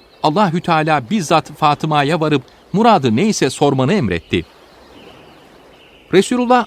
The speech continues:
Fatıma'nın yanına varıp muradını sorduğunda Fatıma dedi ki, "Babacığım, muradım şudur ki sen mahşer meydanında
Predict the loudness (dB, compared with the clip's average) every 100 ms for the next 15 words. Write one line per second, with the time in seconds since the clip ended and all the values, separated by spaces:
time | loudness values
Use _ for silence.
0 | -4 0 0 0 0 0 0 0 0 0
1 | 0 0 0 -2 0 0 0 -4 -4 -6
2 | -4 -6 0 -2 -2 _ _ -4 -4 -2
3 | -4 -2 0 -2 -4 -10 -10 -20 -20 -20
4 | -20 -20 -20 -20 -4 0 2 2 0 -4
5 | -8 -20 -18 -14 -2 2 2 2 -2 -4
6 | -4 -4 -2 -4 -4 -12 _ _ -6 0
7 | 2 2 0 0 0 0 0 0 0 0
8 | 2 2